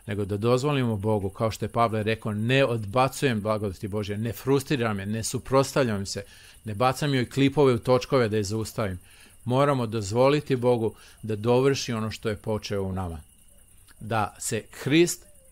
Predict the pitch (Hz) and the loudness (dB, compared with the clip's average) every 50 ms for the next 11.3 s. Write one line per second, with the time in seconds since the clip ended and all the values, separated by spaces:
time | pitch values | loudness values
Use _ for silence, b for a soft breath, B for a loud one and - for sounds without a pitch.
0 | - - - _ - 123 104 - - 151 143 143 - - 165 151 131 113 - 127 | -20 -20 -20 _ -8 -8 -8 0 2 4 4 4 2 -2 -4 -4 -4 -4 -6 -8
1 | 117 - - 120 117 113 117 113 104 101 98 95 92 92 90 85 80 80 - B | -8 -4 -2 -2 -2 0 -2 -2 -2 -2 -2 -2 -4 -4 -6 -6 -8 -10 -12 B
2 | B B B B B B - 113 123 127 113 - - 127 123 120 113 104 104 - | B B B B B B -4 -2 0 0 0 0 -2 0 0 0 0 -2 -4 -6
3 | - - 113 101 104 - - - - - - 113 113 139 131 - 160 156 156 - | -8 -8 -6 -6 -6 -8 -12 -20 -18 -12 -2 2 2 2 2 2 0 -2 -2 -6
4 | - - - - - 120 101 110 120 117 - - 120 120 139 151 - - 170 160 | -16 -20 -18 -8 -6 -2 0 0 0 -2 -2 -2 2 2 2 2 0 -2 -4 -4
5 | 156 - - - - 123 110 101 101 98 101 117 117 - 139 120 110 123 113 123 | -6 -8 -14 -10 -6 -4 -4 -2 -2 -2 -2 -4 -2 -2 -6 -6 -4 -4 -2 -2
6 | 120 117 107 117 117 110 104 110 B B B B B B B - 110 104 95 104 | -2 0 0 -2 -2 -2 -4 -8 B B B B B B B -8 -8 -6 -4 -4
7 | 101 101 113 123 127 - - 123 110 110 117 120 110 104 98 95 101 95 92 104 | -2 -2 -2 -2 -2 -2 -2 -2 -2 -2 0 -2 -2 -2 -4 -6 -6 -6 -4 -2
8 | 104 104 110 113 117 110 101 98 - - 104 90 - - 101 92 - - - - | -2 -2 0 0 0 -2 -2 -4 -6 -10 -10 -10 -8 -6 -6 -6 -8 -10 -14 -18
9 | B B B B B B B B B B B 117 104 - 123 113 110 101 - - | B B B B B B B B B B B -10 -6 -2 -2 -2 -2 -2 -2 -2
10 | 120 123 123 131 143 143 - - 151 147 135 123 135 127 117 110 104 104 98 113 | 0 0 2 0 0 0 -2 -2 -2 -2 0 0 0 2 2 0 0 0 0 -2
11 | 117 117 117 120 123 | -2 0 0 -2 -2